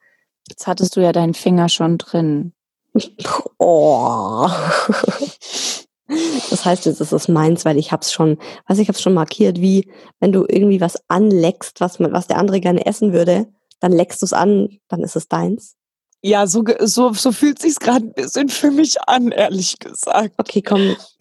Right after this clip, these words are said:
Speaker 2: ich geb's dir mal in die Hand.
Speaker 1: Ich danke.
Speaker 2: Du willst es unbedingt probieren, ne?
Speaker 1: Es ist so schön weich.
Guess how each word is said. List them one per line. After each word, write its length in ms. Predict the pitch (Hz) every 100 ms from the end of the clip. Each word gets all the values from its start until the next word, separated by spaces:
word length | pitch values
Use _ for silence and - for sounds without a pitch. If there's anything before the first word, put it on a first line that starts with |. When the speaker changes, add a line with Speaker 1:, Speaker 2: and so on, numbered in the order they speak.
| - -
Speaker 2:
ich 140 | - 233
geb's 200 | 277 -
dir 80 | 233
mal 120 | 190
in 60 |
die 120 | 196 160
Hand. 320 | 147 - - _ _ _ _ _ _ _ _ _ -
Speaker 1:
Ich 220 | - -
danke. 300 | - - 151
Speaker 2:
Du 120 | 208
willst 220 | 220 208
es 100 | 196
unbedingt 460 | - 208 196 180 175
probieren, 460 | - 170 175 160 160
ne? 340 | 175 226 - _ -
Speaker 1:
Es 180 | -
ist 320 | - - - -
so 140 | 202
schön 420 | - - 190 160 131 139
weich. 920 | 208 285 285 202 147 151 165 -